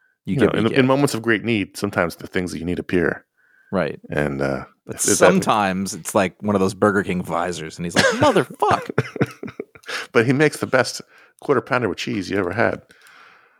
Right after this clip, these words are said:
Speaker 1: That's
Speaker 2: Not
Speaker 1: not Burger King.
Speaker 2: No, that's not
Speaker 1: That's a
Speaker 2: at all.
Speaker 1: Whopper.
Speaker 2: Also, neither, neither would that be the best. But, uh, you know what I'm saying. He, he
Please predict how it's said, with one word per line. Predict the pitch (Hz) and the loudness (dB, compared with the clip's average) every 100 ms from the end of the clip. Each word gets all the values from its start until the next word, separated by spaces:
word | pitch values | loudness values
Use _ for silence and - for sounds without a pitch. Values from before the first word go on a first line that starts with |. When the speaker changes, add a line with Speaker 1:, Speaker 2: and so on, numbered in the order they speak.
| _ _ _ _ _ - | _ _ _ _ _ -4
Speaker 1:
That's | 78 | -2
Speaker 2:
Not | - | -4
Speaker 1:
not | - | -2
Burger | 87 90 90 | 0 0 0
King. | - 147 185 | -2 -2 -2
Speaker 2:
No, | 92 85 69 - _ | 0 0 0 -6 _
that's | - - | -10 -6
not | - | -2
Speaker 1:
That's | 71 | 0
a | |
Speaker 2:
at | 156 | 0
all. | 165 | 2
Speaker 1:
Whopper. | 220 196 110 - - | 2 4 2 0 -2
Speaker 2:
Also, | - 92 - | 2 2 2
neither, | 98 104 | 0 2
neither | 92 101 | 4 6
would | 87 | 4
that | - 76 | 4 0
be | 71 - - | -4 -12 -10
the | 78 | 0
best. | 82 71 - - - | 2 2 -6 -12 0
But, | 82 - - - - _ _ - | 2 2 -8 -20 -20 _ _ -8
uh, | - | -2
you | - | 2
know | 117 | 2
what | |
I'm | |
saying. | 87 67 65 _ _ | 0 -6 -8 _ _
He, | - 120 123 | -8 -6 0
he | 156 | 2